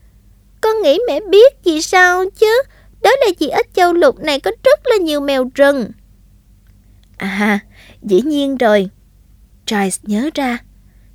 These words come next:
Làm sao mà mẹ có thể quên được những con mèo của con chứ? Vậy con đã viết gì về lợi ích và rủi ro khi đi du lịch ở đó? Jolie trả lời sau một lát yên lặng.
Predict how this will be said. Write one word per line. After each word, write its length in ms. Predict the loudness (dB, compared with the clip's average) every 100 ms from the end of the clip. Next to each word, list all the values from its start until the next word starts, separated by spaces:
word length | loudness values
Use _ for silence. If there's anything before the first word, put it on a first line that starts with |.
| -4
Làm 200 | -2 -2
sao 240 | -4 -2
mà 120 | -2
mẹ 200 | -2 -4
có 120 | -4 -6
thể 120 | -6
quên 360 | -4 -2 0 0
được 200 | -2 -2 -6 _ _ -6
những 240 | -4 -2
con 220 | -2 -2
mèo 260 | -2 0 -2
của 160 | -4
con 420 | -2 2 2 0 -2
chứ? 280 | 0 0 -2 _ _ _ _ _ _ _ _
Vậy 340 | 0 2 0 0
con 140 | 0
đã 80 | 0 2
viết 240 | 0 0
gì 240 | 2 2 2 -6 -20 -2
về 200 | 0 2
lợi 240 | 0 0
ích 140 | -2 -4
và 200 | -2 -2 0
rủi 200 | -2 -2
ro 220 | 0 -2 -2
khi 140 | -4
đi 140 | -6 -4
du 100 | -2
lịch 160 | -2
ở 200 | -2 -6
đó? 320 | -4 -4 -6 -10 _ _ _ _ _ _ _ _ _ _ _ _ _ _ _
Jolie 440 | -2 0 0 -2 -2
trả 160 | -6 -6
lời 300 | -4 -2 -4 _ _
sau 220 | -10 -6
một 180 | -6 -6
lát 260 | -6 -6 -6
yên 260 | -6 -4
lặng. 240 | -6 -6